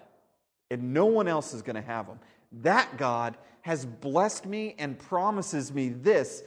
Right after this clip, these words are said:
and no one else is going to get my promise. No one else is going to get my blessing."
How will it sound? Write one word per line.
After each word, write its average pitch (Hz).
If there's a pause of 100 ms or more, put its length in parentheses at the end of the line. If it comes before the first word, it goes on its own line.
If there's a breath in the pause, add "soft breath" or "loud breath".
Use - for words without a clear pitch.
(140 loud breath)
and 123
no 160
one 170
else 156
is 117
going 123
to 113
get 117
my 131
promise. 92 (560)
No 175
one 185
else 113 (160 loud breath)
is 123
going 135
to 117
get 123
my 117
blessing." 101